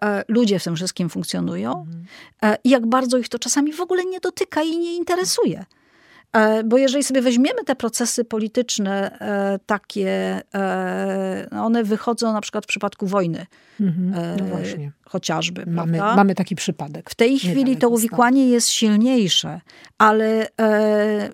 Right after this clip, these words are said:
Speaker 1: w przypadku, kiedy mówimy o takich mniej, em, mniej rzutujących na
Speaker 2: Mhm.
Speaker 1: życie, e, poszczególnych jednostek, e,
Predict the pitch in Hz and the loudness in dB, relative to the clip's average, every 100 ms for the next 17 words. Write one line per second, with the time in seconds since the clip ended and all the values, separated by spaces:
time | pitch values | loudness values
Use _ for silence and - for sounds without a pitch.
0 | - - - 226 247 254 - 240 254 233 | -12 -10 -4 -2 0 -2 -4 -2 0 4
1 | 233 226 214 247 240 240 233 - 226 220 | 4 4 2 4 4 4 2 0 0 2
2 | 226 226 226 - - 233 226 240 220 226 | 2 2 2 -2 -6 -6 -4 -4 0 4
3 | 226 226 233 240 254 254 254 254 247 - | 6 6 8 6 4 4 2 0 -2 -2
4 | 220 220 220 220 220 220 226 226 - - | 0 2 2 0 0 0 0 0 -4 -20
5 | - - _ _ 220 214 220 226 247 240 | -20 -20 _ _ 0 4 6 6 6 4
6 | 247 233 233 233 262 302 285 185 185 180 | 2 2 4 4 4 2 0 -2 -2 -2
7 | 190 214 190 202 - 196 190 185 190 - | -4 -4 -4 -6 -8 -6 -6 -6 -8 -6
8 | 190 185 185 175 185 185 180 - 185 180 | -6 -4 -4 -4 -6 -6 -8 -8 -10 -10
9 | - - 190 185 185 190 180 180 185 185 | -14 -10 -6 -6 -6 -6 -6 -4 -4 -4
10 | 185 190 190 | -4 -6 -6